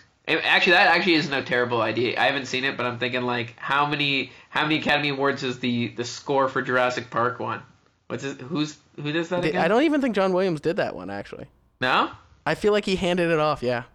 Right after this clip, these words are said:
Speaker 1: Eh, maybe.
Speaker 2: I know. There, there was one where originally I, I was looking at one that had Meryl Streep in it, and I'm like, that just, you got twenty-two, twenty-one or twenty-two nominees just from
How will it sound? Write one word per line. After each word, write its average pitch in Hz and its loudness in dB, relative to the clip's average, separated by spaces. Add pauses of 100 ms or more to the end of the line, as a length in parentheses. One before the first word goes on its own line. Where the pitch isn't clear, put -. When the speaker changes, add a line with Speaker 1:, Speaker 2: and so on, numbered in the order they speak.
(1000)
Speaker 1:
Eh, 127 -10
maybe. 113 -10 (540)
Speaker 2:
I 135 -2
know. 127 -2 (100)
There, 175 2
there 196 4
was 202 4
one 185 4
where 151 6
originally 143 2
I, 120 0
I - 2
was 120 0
looking 127 -2
at 101 0
one 120 0
that 117 0
had 120 0
Meryl 113 0
Streep 127 -2
in 143 2
it, 147 0
and 123 0
I'm 117 0
like, 117 0 (140)
that 143 2
just, - -4 (420)
you 135 -6
got 147 2
twenty-two, 147 2
twenty-one 160 2
or 156 2
twenty-two 147 0
nominees 127 0
just - -2
from 113 -2